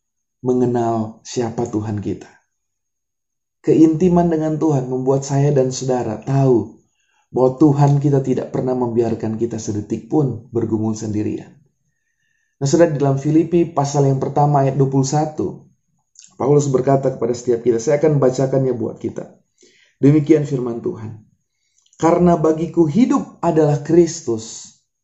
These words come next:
dan mati adalah keuntungan." Saudara, ini yang menjadi, eh, komitmen hidup Paulus.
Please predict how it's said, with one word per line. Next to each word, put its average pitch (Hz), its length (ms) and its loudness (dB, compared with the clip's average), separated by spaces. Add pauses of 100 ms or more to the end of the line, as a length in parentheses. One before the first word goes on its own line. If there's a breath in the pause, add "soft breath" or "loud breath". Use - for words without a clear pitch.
(1040)
dan 120 400 0
mati 123 720 -4 (320)
adalah 101 560 -4 (240)
keuntungan." 95 560 -8 (800)
Saudara, 202 320 2
ini 240 80 0
yang 226 160 2
menjadi, 165 460 4 (1500)
eh, 139 380 4 (100)
komitmen 165 640 0
hidup 156 320 2
Paulus. - 640 -2